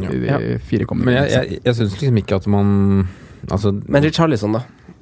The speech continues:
Speaker 1: Ja, altså Richarlison, han, selv om han har vært i dårlig streak, da, så har han jo levert fire mål og poeng siden første november.
Speaker 3: Mm.
Speaker 1: Det er jo ikke krise, det, liksom.
Speaker 2: Nei, stå med Richarlison.
Speaker 1: Til en billig midd.
Speaker 3: Samme her.
Speaker 2: Det er jo ikke noe du skal begynne å rydde opp i nå.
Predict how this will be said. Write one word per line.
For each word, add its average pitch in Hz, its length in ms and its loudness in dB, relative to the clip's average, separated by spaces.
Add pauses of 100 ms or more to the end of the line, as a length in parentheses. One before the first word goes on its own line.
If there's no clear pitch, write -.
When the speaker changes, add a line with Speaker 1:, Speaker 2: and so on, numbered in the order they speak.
(720)
Speaker 1:
Ja, 131 160 2
altså 98 160 0
Richarlison, 92 400 0
han, 95 180 2
selv 92 220 0
om 92 80 4
han 95 80 4
har 92 100 2
vært - 60 -6
i 90 80 -2
dårlig 82 240 2
streak, 107 240 -2
da, - 100 -2
så 87 120 -2
har 85 40 -2
han 101 80 0
jo 110 60 0
levert 85 160 0
fire 82 240 -2
mål 80 140 -2
og - 40 -12
poeng 80 220 -2
siden 82 500 -2
første 85 220 -4
november. 85 320 -2 (100)
Speaker 3:
Mm. 110 140 -2
Speaker 1:
Det 87 80 0
er 78 80 0
jo 80 60 -4
ikke 92 260 -4
krise, 82 320 -6
det, 80 220 -4
liksom. 98 180 -4
Speaker 2:
Nei, - 160 -2
stå - 240 -4
med 98 160 -2
Richarlison. - 560 -10
Speaker 1:
Til 95 160 -2
en 90 140 2 (120)
billig 85 220 2 (120)
midd. 92 200 0
Speaker 3:
Samme 135 220 -2
her. 139 100 -10 (280)
Speaker 2:
Det 123 100 2
er 98 100 0
jo - 80 -2
ikke 107 80 2
noe 98 80 2
du 95 80 0
skal 101 240 -2
begynne 104 160 2
å 104 80 2
rydde 95 160 2
opp - 80 -4
i 98 80 0
nå. 101 80 -2